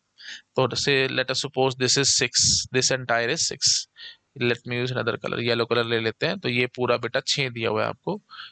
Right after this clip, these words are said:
ये डायगोनल मैं कह रहा हूँ मेरे को नहीं दी हुई, है ना? ये डायगोनल नहीं दी हुई है। और क्या दे रखा है आपको? अ,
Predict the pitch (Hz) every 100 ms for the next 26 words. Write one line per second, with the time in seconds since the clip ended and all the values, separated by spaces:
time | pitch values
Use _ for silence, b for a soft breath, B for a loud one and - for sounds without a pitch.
0 | _ 147 170 147 135 147 143 131 135 139
1 | 135 135 139 117 107 104 - _ - -
2 | 98 135 123 127 127 120 113 123 - 135
3 | 135 139 135 131 - 131 - 196 311 B
4 | B B - 123 117